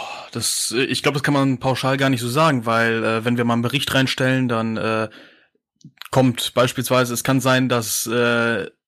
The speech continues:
zehn Berichte in einer Woche kommen. Es kann aber auch mal sein, dass nur einer die Woche kommt. Also das ist, äh, eigentlich relativ unterschiedlich. Jetzt mit dem Warten der Seite und so, äh,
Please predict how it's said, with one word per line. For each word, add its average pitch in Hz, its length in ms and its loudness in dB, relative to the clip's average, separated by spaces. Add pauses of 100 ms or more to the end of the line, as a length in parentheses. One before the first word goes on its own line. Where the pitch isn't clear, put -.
(400)
zehn 160 320 4
Berichte 135 720 -2
in 131 120 -2
einer 127 260 2
Woche 120 380 0
kommen. 131 280 0
Es 127 120 -4
kann 127 140 0
aber 127 80 2
auch 120 80 2
mal 127 140 2
sein, 127 180 2
dass - 240 -2
nur 135 140 2
einer 131 360 2 (320)
die 113 100 -2
Woche 107 200 -4
kommt. 104 380 -2
Also 107 300 0 (460)
das 110 140 -2
ist, 120 300 2
äh, 117 160 6
eigentlich 127 280 2
relativ 123 300 0
unterschiedlich. 110 580 -2
Jetzt - 280 -2
mit 113 100 -2
dem 113 160 2
Warten 135 300 2
der 120 100 4
Seite 127 340 2
und 147 200 -2
so, 143 340 2
äh, 113 320 2